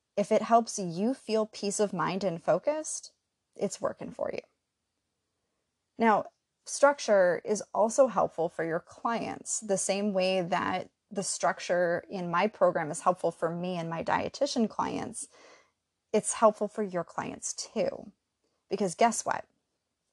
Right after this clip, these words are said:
Your clients are probably coming from a whole ton of dieting, and diets are all about rigid structure and rules. They're like us, they're usually really good at following rules.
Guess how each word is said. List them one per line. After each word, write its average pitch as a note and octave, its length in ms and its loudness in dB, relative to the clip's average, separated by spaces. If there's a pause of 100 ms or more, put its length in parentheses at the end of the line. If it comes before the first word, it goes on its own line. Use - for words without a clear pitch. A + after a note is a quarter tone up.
(200)
Your F#3+ 120 0
clients G#3+ 460 2
are D#4 80 8
probably G#3 460 4
coming E3+ 360 -4
from D#3+ 180 -4
a - 60 0
whole F3 260 0
ton D#3+ 200 -4
of D#3 80 -4
dieting, - 500 -4 (400)
and D#3+ 140 -4
diets G3+ 420 4
are - 240 -6 (220)
all A#3 680 6
about F3+ 400 2
rigid E3+ 560 -6
structure - 540 -2
and E3 260 -4
rules. - 500 -8 (1000)
They're E3 160 4
like G#3 320 -2
us, F3 360 4
they're F3 180 2
usually F3+ 420 0
really E3 300 0
good D#3+ 200 0
at - 120 -2
following E3 500 0
rules. - 420 -4